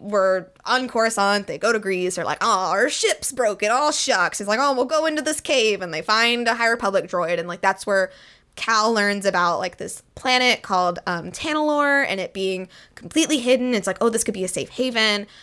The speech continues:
and he finds Dagan in Bacta, and he's like, "Oh, a new friend, great." And it's like, "No,"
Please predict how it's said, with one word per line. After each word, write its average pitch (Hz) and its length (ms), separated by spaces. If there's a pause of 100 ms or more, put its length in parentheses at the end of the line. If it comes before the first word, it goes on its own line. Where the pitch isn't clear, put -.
(160)
and 190 160
he 170 60
finds 208 400
Dagan 190 580 (240)
in 202 240
Bacta, 185 300 (300)
and 175 100
he's 175 180
like, 170 240
"Oh, 359 160
a 233 80
new 311 480
friend, 190 720 (260)
great." 196 600 (220)
And 214 100
it's 214 160
like, 233 240 (560)
"No," 196 720